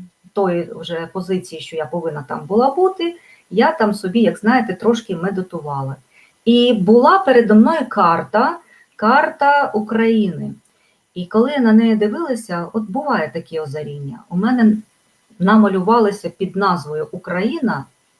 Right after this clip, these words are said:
слово іншої держави. І ця держава була Ізраїль.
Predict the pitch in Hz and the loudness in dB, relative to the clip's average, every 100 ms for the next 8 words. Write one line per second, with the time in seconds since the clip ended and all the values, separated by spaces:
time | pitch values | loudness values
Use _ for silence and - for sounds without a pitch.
0 | _ - 180 180 175 208 294 - _ _ | _ -6 0 2 2 2 2 -4 _ _
1 | _ 226 190 165 - 196 214 262 330 226 | _ -6 -4 -2 -4 -2 0 -2 -4 -2
2 | 170 143 - - _ _ _ _ 175 - | 0 -2 -8 -18 _ _ _ _ -10 -4
3 | 185 170 160 165 180 294 220 156 147 147 | -4 -4 -4 0 2 2 0 -4 -6 -6
4 | - 220 208 214 202 165 143 131 | -4 -4 0 0 0 0 -4 -8